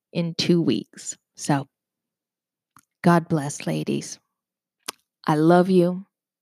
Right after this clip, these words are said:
I pray for you. And I am every day praying that as God gives me the words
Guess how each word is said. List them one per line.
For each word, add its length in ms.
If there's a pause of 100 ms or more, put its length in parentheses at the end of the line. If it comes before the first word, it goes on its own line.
(160)
I 80
pray 380
for 140
you. 440 (560)
And 360
I 540 (100)
am 580 (1160)
every 440
day 420 (420)
praying 680 (720)
that 300
as 300
God 360 (100)
gives 360
me 160
the 120
words 640